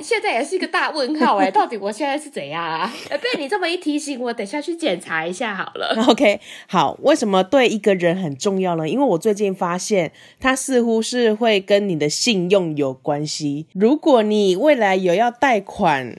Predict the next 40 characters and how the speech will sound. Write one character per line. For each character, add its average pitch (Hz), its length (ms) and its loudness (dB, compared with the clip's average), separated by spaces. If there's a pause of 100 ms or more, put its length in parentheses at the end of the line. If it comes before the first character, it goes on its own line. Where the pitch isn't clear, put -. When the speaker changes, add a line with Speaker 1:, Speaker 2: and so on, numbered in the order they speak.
(100)
Speaker 1:
嗯。 262 440 2
Speaker 2:
买 175 220 0
什 190 140 -2
么 156 240 0
房 170 320 -2
子 180 240 -2
啊、 170 200 2
车 185 200 0
子 175 140 0
之 175 240 -2
类 180 240 2
的， 131 360 0 (180)
反 180 140 2
正 269 120 2
你 190 140 2
需 233 300 0
要 240 160 6
你 170 200 0
的 160 60 -2
信 202 380 0
用 214 180 2
平 151 260 -8
等 160 140 -2
的 139 100 -6
时 - 80 -4
候， 233 100 2
通 202 160 -2
常 180 140 -2
不 180 60 -4
是 190 100 -6
都 185 140 2
会 185 80 2
去 190 160 -2
银 156 180 -2
行 147 140 -6
调 151 260 0
记 151 220 -2
录 143 220 -2
吗？ 120 380 -12
Speaker 1:
对。 202 360 0